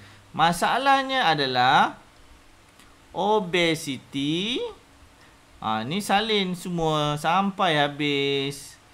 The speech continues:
Ha, ini adalah kaedah yang paling mudah untuk kita dapat soalan markah yang pertama. Kenal pasti masalah. Salin obesiti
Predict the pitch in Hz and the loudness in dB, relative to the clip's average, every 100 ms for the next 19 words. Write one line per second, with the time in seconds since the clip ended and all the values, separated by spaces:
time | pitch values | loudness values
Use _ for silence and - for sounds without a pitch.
0 | - 139 - _ - _ _ - - _ | -20 -20 -20 _ -20 _ _ -20 -20 _
1 | - - - - - 135 156 196 226 196 | -20 -20 -20 -12 0 0 2 0 0 2
2 | 170 165 165 160 160 147 139 156 165 160 | 2 4 4 4 0 -2 -2 2 2 2
3 | 156 156 151 147 123 104 - 143 151 185 | 0 -2 -2 -2 -2 -2 -6 -10 -6 -6
4 | 165 175 156 143 160 156 - 165 156 175 | -6 -2 2 2 0 -4 -2 -2 0 2
5 | 170 165 156 160 - 160 160 156 180 185 | 0 0 -4 -2 -2 0 0 -2 2 2
6 | 156 101 - - - - - - _ _ | 0 -6 -14 -20 -20 -20 -20 -20 _ _
7 | _ _ _ - - - - 175 214 214 | _ _ _ -20 -20 -20 -10 -2 -2 0
8 | 196 190 - 240 415 320 143 160 147 139 | 0 -2 -6 -8 -8 -4 -4 0 0 0
9 | 120 104 - 180 220 254 214 160 175 175 | -2 -6 -4 2 2 2 0 0 0 2
10 | 165 180 175 - 254 294 | 0 -4 -10 -8 -6 -6